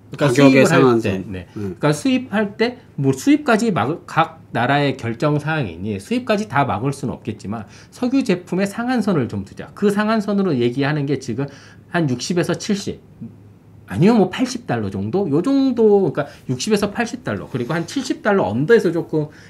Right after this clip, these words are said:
Speaker 1: 이런 캡을 씌우는 작용을 하자라고 얘기를 하는 거예요. 왜 이런 얘기를 하냐면요. 그 러시아 같은 경우가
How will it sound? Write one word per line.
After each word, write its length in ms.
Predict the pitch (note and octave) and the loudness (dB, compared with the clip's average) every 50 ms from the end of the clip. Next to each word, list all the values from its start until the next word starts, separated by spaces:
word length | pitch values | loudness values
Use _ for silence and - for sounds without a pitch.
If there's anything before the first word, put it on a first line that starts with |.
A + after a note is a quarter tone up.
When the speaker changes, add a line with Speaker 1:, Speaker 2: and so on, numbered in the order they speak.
| - - | -10 -6
Speaker 1:
이런 260 | C3+ C3 C3+ C#3 - | -4 -2 -2 -2 -4
캡을 400 | - - - D4 D4 - F4 E4 | -6 -6 -6 -2 2 4 4 4
씌우는 440 | E4 - - A#3 A3 G#3 G3+ F3+ D#3+ | 2 0 0 0 2 2 2 0 0
작용을 480 | - - G#2+ A2 C3 C3 B2+ B2+ - | -2 -4 -6 -4 -4 -2 -4 -4 -4
하자라고 640 | F#3 F#3+ G3 E3 A#2 - - - A2 A2+ A2+ A2+ G#2 | -6 -4 -2 -2 -4 -4 -8 -10 -8 -6 -4 -4 -2
얘기를 240 | A2+ A#2 A#2+ A2+ C#3 | -2 -2 -2 -4 -4
하는 160 | D#3 D3+ A#2+ | -4 -4 -4
거예요. 160 | F#2 F2 D2+ - - - - - - - | -8 -10 -14 -16 -20 -20 -20 -18 -8 0
왜 300 | D3+ F#3 A3+ C4 C4 C4 | 4 6 6 8 6 4
이런 400 | G#3+ C3+ B2+ D#3 E3+ E3+ D3 B2+ | 4 4 4 4 4 4 4 4
얘기를 460 | B2 B2+ B2 C#3+ C3 B2+ A#2 A2 G#2+ | 2 2 0 0 -2 0 0 -2 -2
하냐면요. 580 | G#2 E3 D#3+ C#3 A2 F#2 F2 G2 C#3+ C#3+ G2 - - - - - - - - - - - | -4 -4 -4 -4 -4 -6 -6 -6 -4 -6 -6 -8 -12 -20 -20 -20 -20 -20 -20 -20 -14 -6
그 340 | - D#3+ D3+ D3+ D#3 D#3 D3 | -2 2 2 4 4 4 4
러시아 460 | A#2 G2 G#2 A#2+ - - C4+ C4+ C4+ | 2 2 -2 -2 0 0 0 0 0
같은 640 | C4 A#3+ A3 - - - - F#3 F3 E3+ E3 D#3+ D#3 D3 | 0 -4 -6 -6 -8 -4 -2 -2 0 0 -2 -2 -4 -4
경우가 520 | D3 B2+ A2+ A2+ G#2 G2+ C#3+ D3 G#2+ F2 | -2 -2 -2 -2 -2 -2 -2 -2 -2 -4